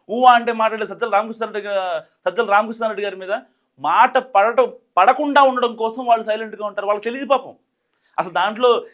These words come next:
ఎన్డీడీబీ రిపోర్ట్ ఏంటి, ఎన్డీఆర్ఐ రిపోర్ట్ ఏంటి, సిట్ ఏం చెప్పింది, సీబీఐ ఏం చెప్పింది, అసలు స-, ఆ, సీబీఐ ఎందుకు ఇన్వాల్వ్ అయింది,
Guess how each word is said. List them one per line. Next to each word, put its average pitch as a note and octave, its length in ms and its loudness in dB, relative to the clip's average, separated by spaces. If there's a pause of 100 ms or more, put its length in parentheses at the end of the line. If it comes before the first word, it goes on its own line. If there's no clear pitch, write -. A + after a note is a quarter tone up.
(160)
ఎన్డీడీబీ G#3+ 460 -4
రిపోర్ట్ F#3 380 -8
ఏంటి, D3 220 -12
ఎన్డీఆర్ఐ G#3 680 0
రిపోర్ట్ F3 380 -8
ఏంటి, D#3+ 260 -10
సిట్ F3 280 -8
ఏం A#3 160 4
చెప్పింది, F#3 540 -8 (180)
సీబీఐ A#3+ 440 -2
ఏం G#3+ 140 -10
చెప్పింది, F#3 520 -10 (240)
అసలు G3 160 -4
స-, - 520 -6
ఆ, D3+ 260 0
సీబీఐ A#3 380 -6
ఎందుకు G#3 240 -6
ఇన్వాల్వ్ A#3 380 2
అయింది, F3+ 440 -10